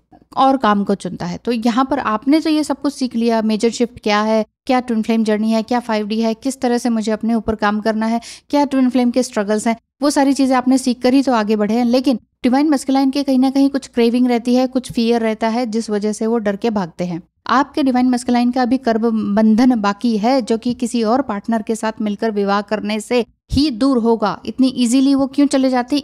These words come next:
इसीलिए चले जाते हैं क्योंकि वो फुली अवेकन्ड नहीं है। आपके साथ इसलिए हो रहा है क्योंकि आप फुली अवेकन्ड हैं। मेन बात यह है, आप इमोशनल हैं, इसलिए आपका पूरा का पूरा फोकस कहाँ पर लगा रखा है आपने?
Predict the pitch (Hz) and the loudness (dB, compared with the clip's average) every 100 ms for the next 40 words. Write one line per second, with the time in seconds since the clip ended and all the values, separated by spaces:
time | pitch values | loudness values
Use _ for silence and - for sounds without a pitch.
0 | 269 302 302 269 226 202 190 254 262 254 | -2 0 0 0 -2 -4 -2 -2 -2 -4
1 | 262 254 262 240 240 214 208 - 277 320 | -2 -2 -2 0 0 0 -2 0 0 -2
2 | - _ _ 240 240 262 233 214 - _ | -6 _ _ 2 4 6 4 0 -6 _
3 | _ _ _ - 277 302 294 294 285 294 | _ _ _ -2 0 2 2 2 0 2
4 | 302 294 302 285 247 214 202 196 202 214 | 4 4 2 2 2 0 0 0 0 2
5 | 240 285 254 254 _ _ 254 254 247 226 | 2 2 0 -2 _ _ 0 2 2 0
6 | 226 226 _ - 254 320 - _ - 254 | -2 -2 _ 0 2 2 -2 _ -4 2
7 | 240 254 285 294 277 311 285 262 285 285 | 4 4 4 4 4 2 0 0 2 2
8 | 269 269 277 277 262 254 254 254 262 262 | 0 -2 -2 0 0 2 0 0 0 0
9 | 254 262 - 247 262 262 262 254 254 285 | -2 -2 0 0 2 0 0 -2 0 0
10 | 277 285 | 0 -2